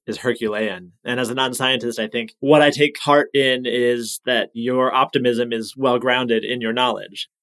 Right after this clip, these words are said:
And I think what opens up is a very enticing, very compelling vision.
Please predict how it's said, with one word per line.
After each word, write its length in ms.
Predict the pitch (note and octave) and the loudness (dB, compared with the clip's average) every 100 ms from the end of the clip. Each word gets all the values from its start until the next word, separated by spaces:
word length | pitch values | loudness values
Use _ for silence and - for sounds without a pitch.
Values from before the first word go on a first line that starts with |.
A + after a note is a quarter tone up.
| - | -4
And 80 | B2+ | 0
I 60 | |
think 160 | C#3+ C3+ | 0 4
what 200 | C3 - | 4 4
opens 360 | C3+ B2 A#2 | 2 0 2
up 240 | D3 C3+ - D#3 | 4 2 0 2
is 100 | E3+ | 4
a 60 | |
very 260 | E3 E3+ F3+ | 6 6 6
enticing, 560 | C#3+ C3 D3+ D#3 C3+ | 2 0 0 0 0
very 140 | C3 C3+ | 0 0
compelling 500 | B2 A2+ C3+ B2+ A#2 | -2 -4 -2 -2 2
vision. 460 | C3+ G#2 G2 F2+ | 2 2 -6 -20